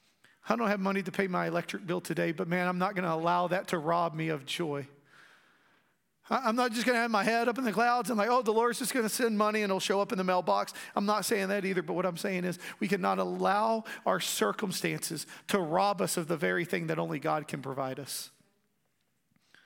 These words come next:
Verse number five, it,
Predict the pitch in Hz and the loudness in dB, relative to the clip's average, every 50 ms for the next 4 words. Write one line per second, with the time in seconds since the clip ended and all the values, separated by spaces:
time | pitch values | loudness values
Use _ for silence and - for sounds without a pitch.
0 | _ _ _ _ _ _ _ _ _ _ - _ _ _ _ _ _ _ _ _ | _ _ _ _ _ _ _ _ _ _ -20 _ _ _ _ _ _ _ _ _
1 | _ _ _ _ _ _ _ _ _ _ _ _ _ _ _ _ _ _ _ _ | _ _ _ _ _ _ _ _ _ _ _ _ _ _ _ _ _ _ _ _
2 | _ _ _ _ _ - _ - - 202 190 196 - 196 180 160 - - 185 165 | _ _ _ _ _ -20 _ -4 -2 -2 -2 0 0 0 0 0 0 2 2 4
3 | 170 170 170 160 165 - | 4 2 2 0 -4 -6